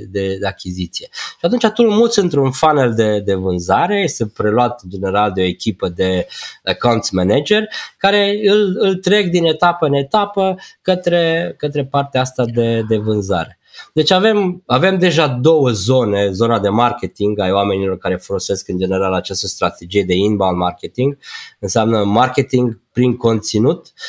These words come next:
în care tu captezi interesul oamenilor și după care încerci să-i, să-i activezi pe cât mai mulți dintre ei care să, să devină, followeri, uh, uh,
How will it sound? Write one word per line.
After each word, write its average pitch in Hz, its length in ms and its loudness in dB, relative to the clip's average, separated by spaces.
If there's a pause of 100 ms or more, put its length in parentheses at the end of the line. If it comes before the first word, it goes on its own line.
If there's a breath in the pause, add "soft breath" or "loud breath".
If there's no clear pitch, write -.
(160 loud breath)
în 113 140 -2
care 120 240 2
tu 120 160 -2
captezi 123 580 0
interesul 113 560 0
oamenilor 160 440 0
și 147 140 -4
după 160 240 0
care 170 240 2
încerci 170 360 0
să-i, 156 420 0
să-i 143 240 2
activezi 139 580 0
pe 135 120 -2
cât 139 200 -10
mai 139 100 0
mulți 131 240 0
dintre 123 320 0
ei 156 200 0
care 147 140 -2
să, 139 220 -4
să 135 180 -6
devină, 135 600 0 (540 loud breath)
followeri, 139 720 2
uh, 123 60 2 (380)
uh, 123 80 -8